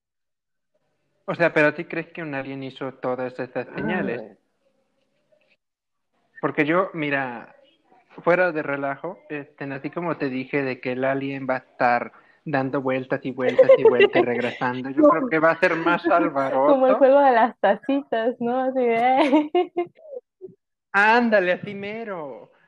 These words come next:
Speaker 1: Entonces yo pienso que despiertas al granjero, despiertas al pueblo, despiertas al gobierno de México,
Speaker 2: <laughs>
Speaker 1: digo, al gobierno de México, al gobierno de Estados Unidos,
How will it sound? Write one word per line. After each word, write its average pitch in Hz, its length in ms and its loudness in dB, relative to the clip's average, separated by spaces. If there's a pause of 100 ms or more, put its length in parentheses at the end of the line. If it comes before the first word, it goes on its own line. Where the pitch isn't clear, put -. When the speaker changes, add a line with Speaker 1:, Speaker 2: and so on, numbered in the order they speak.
(120)
Speaker 1:
Entonces 170 480 -4
yo 180 180 -8
pienso 190 260 -8
que - 120 -12
despiertas 165 500 -6
al 240 140 -2
granjero, 185 680 -6
despiertas 170 800 -4
al 156 360 -4
pueblo, 156 540 -2
despiertas - 560 -10
al 226 120 -8
gobierno 196 480 -8
de 170 120 -8
México, 277 300 -2
Speaker 2:
<laughs> 339 240 6
Speaker 1:
digo, 339 220 6
al - 80 0
gobierno 160 320 2
de 151 100 0
México, 147 260 -4
al 139 120 0
gobierno 165 320 -4
de 170 60 -6
Estados 170 280 -4
Unidos, 170 600 2